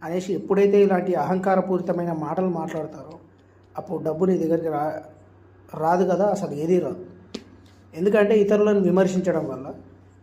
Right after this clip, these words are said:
ఇతరుల మీద పడి ఏడవడం వల్ల నీ యొక్క ఆలోచన విధిని మర్చిపోవడం అనేది జరుగుతుంది. So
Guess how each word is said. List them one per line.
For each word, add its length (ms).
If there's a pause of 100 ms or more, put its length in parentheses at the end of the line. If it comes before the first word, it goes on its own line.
ఇతరుల 400
మీద 200
పడి 420
ఏడవడం 520
వల్ల 300 (460)
నీ 140
యొక్క 340
ఆలోచన 680
విధిని 640 (280)
మర్చిపోవడం 540
అనేది 220
జరుగుతుంది. 440 (800)
So 220